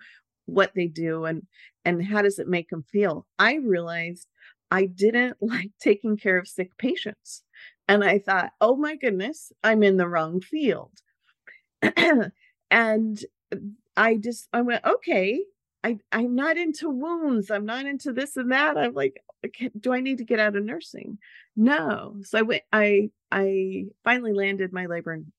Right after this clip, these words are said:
delivery job, but then case management and C D I and, and look at you,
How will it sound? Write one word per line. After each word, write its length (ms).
delivery 400
job, 220
but 120
then 160
case 320
management 460
and 120
C 220
D 160
I 240
and, 320
and 160
look 180
at 160
you, 400